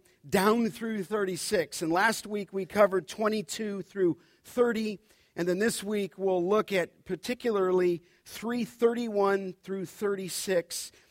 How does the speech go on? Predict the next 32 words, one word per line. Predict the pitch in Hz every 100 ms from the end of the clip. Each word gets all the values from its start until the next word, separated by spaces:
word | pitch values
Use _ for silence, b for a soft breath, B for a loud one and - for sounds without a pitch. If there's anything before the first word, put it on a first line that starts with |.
| b
and | 175 160
finish | - 196 185 -
this | 170 - -
third | 190 175 139
chapter. | 175 143 165 147 113 - b b b
But | 214 208
follow | 277 302 302 247
along | 190 175 175 190 190
as | 170 170 160 -
I | 190
read | 202 196 202 160
from | 196 180
the | 180
E | 220 220
S | 190 185
V, | 160 180 175
beginning | 165 175 175 233 220 185 151 _ _ _ _ _ - -
at | 185 175
John | 185 202 185
three | - 202 190
twenty-two. | - 180 160 151 - _ - 175 165 110 101 b b b
After | 202 190 185
this, | 175 220 220 - -
Jesus | 180 196 175 208
and | 180
his | 165
disciples | 156 156 196 196 175 139
went | 165 196
into | 202 180
the | 160 147
Judean | 151 151 208 190 160
countryside, | 190 214 196 156 - 139 113 117